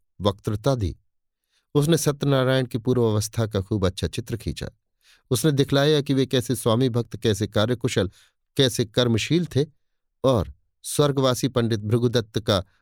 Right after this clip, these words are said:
उन पर पूर्ण विश्वास हो जाना किस तरह स्वाभाविक था। इसके बाद उसने सिद्ध किया कि मुंशी सत्यनारायण की आर्थिक अवस्था कभी ऐसी ना थी कि वे इतना धन संचय करते। अंत में उसने मुंशी जी की स्वार्थपरता,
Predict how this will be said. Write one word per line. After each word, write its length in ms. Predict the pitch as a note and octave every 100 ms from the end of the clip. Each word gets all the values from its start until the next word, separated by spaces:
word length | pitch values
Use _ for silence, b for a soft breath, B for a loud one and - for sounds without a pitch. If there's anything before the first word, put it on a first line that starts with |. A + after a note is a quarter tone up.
| _ B2+
उन 120 | B2
पर 160 | B2 G#2+
पूर्ण 300 | B2 A#2+ G#2+
विश्वास 560 | G2 G#2 - A#2 G#2
हो 80 | A2
जाना 240 | G2+ G2+
किस 240 | F#2+ G#2+ -
तरह 200 | G2 F#2
स्वाभाविक 560 | - F2 E2+ G2 D3
था। 200 | - - - _ _ _ b b b b
इसके 240 | D3+ - E3
बाद 220 | D3 D3
उसने 200 | C3 D3
सिद्ध 280 | - C#3 C3+
किया 260 | C#3 C3+ B2+
कि 100 | B2+
मुंशी 320 | B2+ A#2 A#2+
सत्यनारायण 640 | - G#2+ A#2 A2+ A2+ A2+
की 120 | G#2+
आर्थिक 360 | A2+ G2+ - G#2+
अवस्था 340 | F#2+ F#2+ -
कभी 340 | F#2+ F2+ D#2+ F#2
ऐसी 260 | E2 -
ना 160 | E2 B2+
थी 200 | C3+ C3+ B B B _
कि 100 | C3
वे 100 | C3
इतना 240 | B2+ B2+ A2+
धन 200 | A2 G#2+
संचय 360 | A2+ A#2 C3+
करते। 360 | - D2+ - - _ _ _ _ _ _ _ _ _ -
अंत 220 | B2 A2
में 100 | A#2
उसने 220 | G#2+ F#2+
मुंशी 300 | A2 G#2+ -
जी 120 | F#2+ F#2+
की 100 | F#2+
स्वार्थपरता, 760 | - E2+ - - G2+ -